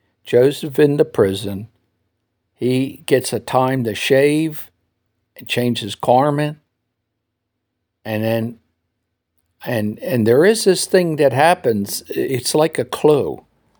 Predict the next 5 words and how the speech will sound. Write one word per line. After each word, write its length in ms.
a, 240
a, 380
a 60
divine 520
clue 580